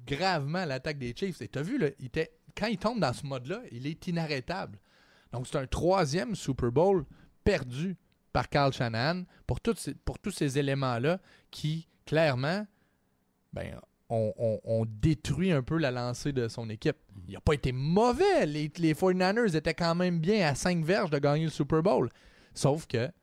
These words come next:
Speaker 1: Kyle Shanahan a perdu sa bataille de gestion de match face à Andy Reid. Terminons avec ceux qui méritent de terminer cette saison avec nous au sommet, les Chiefs de,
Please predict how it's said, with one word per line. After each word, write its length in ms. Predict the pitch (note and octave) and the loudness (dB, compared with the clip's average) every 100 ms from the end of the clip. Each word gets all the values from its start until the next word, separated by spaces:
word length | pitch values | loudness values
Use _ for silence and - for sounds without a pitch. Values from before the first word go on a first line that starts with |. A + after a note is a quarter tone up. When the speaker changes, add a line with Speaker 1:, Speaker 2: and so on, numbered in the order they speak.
| _ _ _ _ _ _ _ _ _ _ _ | _ _ _ _ _ _ _ _ _ _ _
Speaker 1:
Kyle 200 | A#2 A#2 | -6 -4
Shanahan 360 | A#2+ F#2+ G#2 C3+ | -4 -6 -6 -6
a 80 | |
perdu 420 | A2 G2+ A2 A2 C3 | -6 -6 -6 -8 -6
sa 160 | C3+ | -4
bataille 440 | G#2 G2+ F2+ A2 A#2+ | -4 -4 -4 -4 -6
de 120 | G#2 | -8
gestion 380 | G#2 - A2+ G#2 | -8 -10 -10 -10
de 60 | |
match 360 | F#2+ A2+ - - - - | -10 -12 -14 -18 -20 -20
face 440 | - G#2+ G#2+ - - _ | -10 -6 -6 -8 -14 _
à 300 | - G#2 F#2+ - | -6 -4 -6 -6
Andy 260 | A#2+ G#2+ F#2+ | -6 -6 -6
Reid. 160 | - - _ _ _ _ _ _ _ - - _ _ _ _ _ _ _ _ _ _ _ | -10 -18 _ _ _ _ _ _ _ -20 -20 _ _ _ _ _ _ _ _ _ _ _
Terminons 440 | G#3 G3+ F#3 A#3 | 2 4 4 2
avec 440 | C#3+ C3+ D3+ - - _ _ _ _ _ _ _ _ _ _ _ _ _ _ _ _ _ _ _ | 0 0 -4 -8 -16 _ _ _ _ _ _ _ _ _ _ _ _ _ _ _ _ _ _ _
ceux 380 | - - - E3 | -16 -12 0 0
qui 160 | - C3 | 0 -6
méritent 560 | C3 B2 C3 E3 - - _ _ _ _ _ _ _ _ | -2 0 0 -4 -8 -18 _ _ _ _ _ _ _ _
de 120 | A#2+ | -8
terminer 540 | - C3 B2 A#2+ C3+ D3 | -4 -4 -4 -6 -4 -4
cette 360 | B2 - B2 | -6 -4 -6
saison 420 | B2 A#2+ A2+ B2 | -2 -2 0 0
avec 220 | C3 A#2 - | 0 -2 -2
nous 140 | C3 | -4
au 60 | A#2+ | -2
sommet, 280 | A2 A2+ | -4 -4
les 160 | B2+ A2+ | -4 -4
Chiefs 280 | - A#2 G#2 | -4 -6 -6
de, 120 | G#2+ | -8